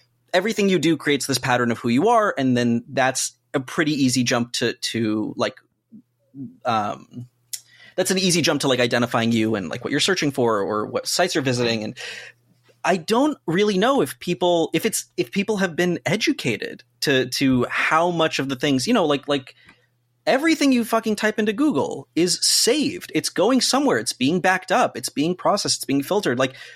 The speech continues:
like, there is no such thing as an anonymous search. And I, A, I don't th-, like,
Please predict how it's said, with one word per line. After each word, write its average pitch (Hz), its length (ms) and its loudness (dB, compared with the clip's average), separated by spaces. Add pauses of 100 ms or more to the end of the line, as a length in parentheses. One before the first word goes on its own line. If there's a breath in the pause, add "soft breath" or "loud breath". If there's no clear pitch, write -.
(140)
like, 160 200 -2
there 170 160 2
is 170 300 2
no 156 100 2
such 147 260 -2
thing 156 320 2
as 120 440 2 (640 loud breath)
an 135 120 2
anonymous 120 640 2
search. - 600 -2 (480 soft breath)
And 139 140 2
I, 147 220 -2 (200)
A, 233 180 4
I 165 100 4
don't 165 220 0
th-, - 120 -10
like, 147 220 -2